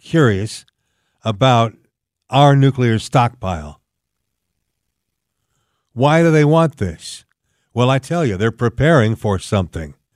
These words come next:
They're preparing for the elections in Taiwan next January.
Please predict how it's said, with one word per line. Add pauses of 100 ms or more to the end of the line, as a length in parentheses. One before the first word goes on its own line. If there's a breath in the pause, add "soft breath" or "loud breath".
(300)
They're
preparing (560)
for (300)
the
elections
in
Taiwan (200 soft breath)
next
January.